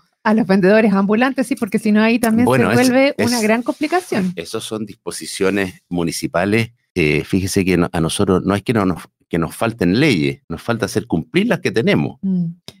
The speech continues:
Speaker 2: Esas
Speaker 1: Bueno.
Speaker 2: disposiciones están, porque eso es un comercio absolutamente ilegal, eh, no vale ni,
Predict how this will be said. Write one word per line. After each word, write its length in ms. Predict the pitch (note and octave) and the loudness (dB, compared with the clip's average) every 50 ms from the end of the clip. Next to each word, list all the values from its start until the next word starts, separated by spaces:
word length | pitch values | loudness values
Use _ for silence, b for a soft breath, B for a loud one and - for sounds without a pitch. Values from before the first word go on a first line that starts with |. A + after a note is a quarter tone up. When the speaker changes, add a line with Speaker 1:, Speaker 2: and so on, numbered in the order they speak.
| - | -8
Speaker 2:
Esas 140 | - - B3+ | -2 0 2
Speaker 1:
Bueno. 100 | A#2 A2 | 2 2
Speaker 2:
disposiciones 760 | A#2+ A2 A2+ A2 G2 G2 F#2 - C3+ C#3 C#3+ C3 G2+ F2+ - | 2 0 0 0 -2 -2 -2 0 0 0 2 2 0 0 -2
están, 260 | - - F3+ D#3+ A2+ | -4 -2 -2 -2 0
porque 240 | - F#2 F2 E2 G#2 | 0 -2 -4 -2 -4
eso 140 | G#2+ - A2 | -2 -2 -2
es 40 | G#2 | -2
un 80 | F#2+ | -2
comercio 500 | - - E2+ F#2+ G#2+ G2 - - A2 - | -2 -2 0 0 0 -2 -2 -2 -2 0
absolutamente 800 | F2+ - - - F#2 F#2+ A#2 A#2 A#2+ A2+ A2+ A#2+ A#2+ A#2+ A#2 A2+ | 0 -4 -2 -2 0 0 0 2 2 0 2 0 -2 -2 -2 -2
ilegal, 540 | G2+ F2+ F2 D#2+ E2+ F#2 G2 G#2+ A#2 A#2 A#2+ A#2 b b b b b b b _ _ | 0 2 2 2 2 2 0 0 0 -2 -4 -8 b b b b b b b _ _
eh, 160 | - G2 - - F2 E2+ _ _ _ _ | -4 -4 -4 -4 -8 -16 _ _ _ _
no 220 | - G#2 G2+ G2+ | 0 0 2 2
vale 200 | G#2+ G#2+ G#2 G2+ | 2 2 2 2
ni, 100 | F#2+ F#2 | 2 2